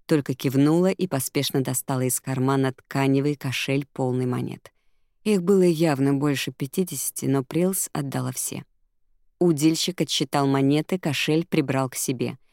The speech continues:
а обещанное вознаграждение пересыпал в жадные лапы балаганщика со словами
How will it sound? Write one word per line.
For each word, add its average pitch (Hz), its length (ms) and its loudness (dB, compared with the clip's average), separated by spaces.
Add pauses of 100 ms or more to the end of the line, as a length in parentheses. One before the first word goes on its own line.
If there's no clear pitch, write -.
(220)
а 165 120 2
обещанное 190 500 2
вознаграждение 160 1160 2 (180)
пересыпал 185 680 2
в 165 80 0
жадные 139 560 2
лапы 139 340 0
балаганщика 135 760 0
со 131 140 -4
словами 123 560 -4